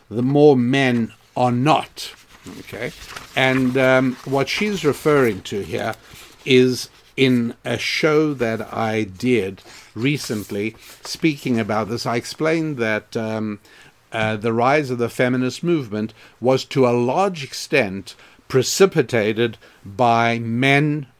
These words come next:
stopping to be men. And just as nature abhors a vacuum, so it is that if men are not going to be men, well, women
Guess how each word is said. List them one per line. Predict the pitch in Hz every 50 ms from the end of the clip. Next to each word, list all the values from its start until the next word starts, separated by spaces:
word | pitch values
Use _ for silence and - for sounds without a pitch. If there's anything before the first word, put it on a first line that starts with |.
| _ _
stopping | - - - - - - 160 139 - - 139 123 123 120
to | - 120
be | 110 117 120 113
men. | 107 110 113 107 92 - - _ _ _ _ _ _ _ - - - _ _ _ -
And | 117 117 117 117 117
just | - 151 175 175 - - 156
as | - - 131 131 120 92
nature | 113 123 131 139 147 139 - - 135 123 101 -
abhors | 110 117 113 101 - - - 131 131 127 127 123 120 110 - - -
a | 120 120
vacuum, | 117 123 160 165 160 - - - 110 107 113 120 123 123 - - - - - - _
so | - - - 160 147 143 135
it | 131 127
is | 147 147 117 110 113 107 95
that | 104 117 110 110 110 98 - - -
if | 127 120 104 95
men | 113 127 135 156 160
are | 143 123 117 104
not | 110 120 135 151 147 -
going | - 139 135 139 135 127 127
to | - 127
be | 120 127 127
men, | 123 131 156 170 131 117 135 147 - _ _ _ _ _ _ _ -
well, | 117 117 117 113 110 - _ _
women | - 104 120 123 123 123 120 120 117